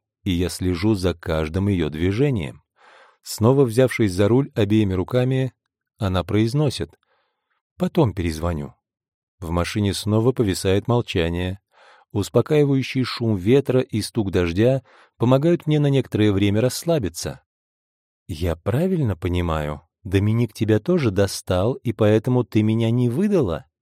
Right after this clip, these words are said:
интересуюсь я. Джалин лишь молча косится на меня, свет фар то и дело озаряет ее лицо. Она не хочет отвечать. Что ж, ее право. Как ни крути,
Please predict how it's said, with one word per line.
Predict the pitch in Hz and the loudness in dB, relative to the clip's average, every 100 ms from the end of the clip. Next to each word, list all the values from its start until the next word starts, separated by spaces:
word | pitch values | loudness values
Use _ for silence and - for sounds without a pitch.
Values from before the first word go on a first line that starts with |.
| _ | _
интересуюсь | - 95 90 87 - 90 85 101 | -6 -4 -2 -4 -4 -4 -4 -2
я. | 98 78 - _ _ _ - - _ - | -2 -2 -8 _ _ _ -20 -20 _ -12
Джалин | 80 110 143 175 | 0 2 4 2
лишь | 156 143 - | 0 -2 -2
молча | 113 135 135 117 | 0 0 0 -2
косится | 107 110 - 113 101 - | 0 -2 0 -4 -4 -6
на | 90 | -2
меня, | 87 95 123 143 135 _ _ _ _ | -2 0 0 -2 -6 _ _ _ _
свет | _ - 127 139 | _ -8 -2 -2
фар | - 131 120 | 2 2 2
то | - 98 | 0 0
и | 92 | -2
дело | 90 127 123 120 | 0 -2 0 -4
озаряет | - 92 82 80 78 82 87 85 | -2 -4 -2 -2 0 -2 -4 -4
ее | 78 78 | -4 -2
лицо. | 95 - - 117 - _ _ _ - _ _ | -4 -6 -6 -6 -6 _ _ _ -20 _ _
Она | 117 139 | -2 0
не | 143 147 | 0 -2
хочет | - 160 - 87 | -4 -6 -4 -6
отвечать. | 87 98 - 113 85 _ _ | -4 -6 -6 -6 -6 _ _
Что | _ - 98 | _ -8 -6
ж, | 82 - - _ | -6 -10 -20 _
ее | 95 98 120 | -6 0 0
право. | 139 143 104 69 _ - - _ | 0 -2 -2 -6 _ -20 -20 _
Как | 147 139 | -2 0
ни | 160 | -2
крути, | 151 151 147 170 165 | 0 -2 -2 -2 -2